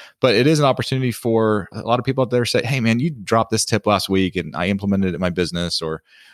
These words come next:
or something, "and it was so helpful. It would just make me feel good if I could just, you know, send you five bucks or something."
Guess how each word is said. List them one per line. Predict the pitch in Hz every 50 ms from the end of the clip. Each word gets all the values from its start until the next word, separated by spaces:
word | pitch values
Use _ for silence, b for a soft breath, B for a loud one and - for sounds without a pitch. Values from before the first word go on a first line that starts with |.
| b b -
or | 101
something, | - - 113 110 - - 95 92 82
"and | - 110
it | 127
was | 123 110 -
so | - - 160 156 143
helpful. | - 120 104 - - - 95 90 90 - -
It | 117
would | 127 127
just | 120 113 95
make | 107 107 104 92
me | 123 185
feel | 202 - 151 120 98
good | 92 95 92 92 87
if | - - -
I | 127 127
could | 120 101
just, | 107 101 - - - _
you | 113 110
know, | 101
send | 87 - 107 98
you | 92 -
five | - 85 78 73
bucks | - - - _ - - - -
or | -
something." | - - 87 82 - - - -